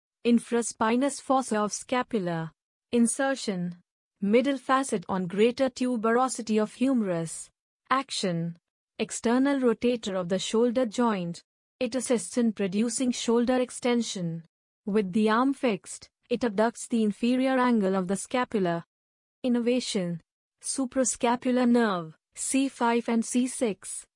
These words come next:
C five, C six. Arterial supply. Suprascapular and circumflex scapular arteries. Teres minor muscle.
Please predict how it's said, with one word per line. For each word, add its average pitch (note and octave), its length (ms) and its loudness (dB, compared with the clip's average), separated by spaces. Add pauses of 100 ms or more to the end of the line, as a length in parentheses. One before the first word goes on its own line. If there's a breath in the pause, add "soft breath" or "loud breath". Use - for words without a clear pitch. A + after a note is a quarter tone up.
C C4+ 320 0
five, F#3+ 600 0 (180)
C C4+ 300 -4
six. - 560 -4 (420)
Arterial A#3 600 2
supply. A3+ 680 0 (440)
Suprascapular A#3+ 1120 0
and G3 220 -2
circumflex A3 800 -2
scapular A#3 640 0
arteries. G#3 720 0
Teres C4+ 440 2
minor B3 400 4
muscle. A3 520 0